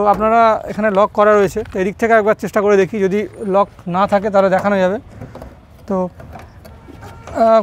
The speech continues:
খোলা যাচ্ছে না, যাই হোক, এতে lock করা আছে। তো আপনারা দেখতেই পাচ্ছেন ভেতরে গাড়িটার condition দেখুন, এখনও সিটের plastic পর্যন্ত, আহ, ওঠেনি। তো, আহ, আপনারা দেখে নিশ্চয়ই বুঝতে পারছেন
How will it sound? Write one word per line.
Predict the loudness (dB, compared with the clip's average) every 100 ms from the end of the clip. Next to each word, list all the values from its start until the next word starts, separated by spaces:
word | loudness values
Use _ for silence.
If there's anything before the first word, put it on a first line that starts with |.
| 0
খোলা | 2 6
যাচ্ছে | 4 2
না, | 2
যাই | 2
হোক, | 2 0
এতে | 2 2
lock | 4
করা | 4 4
আছে। | 2 0
তো | 0
আপনারা | 2 2 2
দেখতেই | 2 0
পাচ্ছেন | 2 0 0
ভেতরে | 4 6 6 4
গাড়িটার | 4 4 4 4
condition | 0 0 -2 -2
দেখুন, | -2 -4 -4
এখনও | -4 -6 -6
সিটের | 2 2 4
plastic | 2 0 0
পর্যন্ত, | 0 2 0 2
আহ, | 2 -2 -20 -20 -10 -2 0 2 2
ওঠেনি। | 4 2 0 -4
তো, | 0 0
আহ, | -2 -8 -12 -12 -8 -4
আপনারা | 2 2 4
দেখে | 2
নিশ্চয়ই | 0 0 0
বুঝতে | 2 2
পারছেন | 2 2